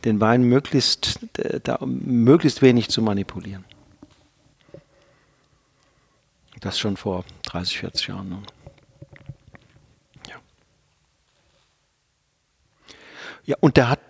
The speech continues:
tr-, sagen wir mal, trotz aller, aller Ansp-, aller, aller Eleganz und Feinheit, die dieser Wein hat,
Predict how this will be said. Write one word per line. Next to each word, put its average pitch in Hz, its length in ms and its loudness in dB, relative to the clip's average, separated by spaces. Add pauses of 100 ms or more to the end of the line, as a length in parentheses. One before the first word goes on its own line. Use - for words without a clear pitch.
(220)
tr-, - 160 -12 (400)
sagen 131 200 0
wir 127 80 6
mal, 113 60 4
trotz 139 220 0
aller, 127 300 6 (220)
aller 139 320 6
Ansp-, - 280 2 (460)
aller, 113 440 4
aller 113 360 2
Eleganz 120 420 2
und 110 100 2
Feinheit, 175 300 2
die 117 80 4
dieser 107 240 6
Wein 110 280 2
hat, 147 180 0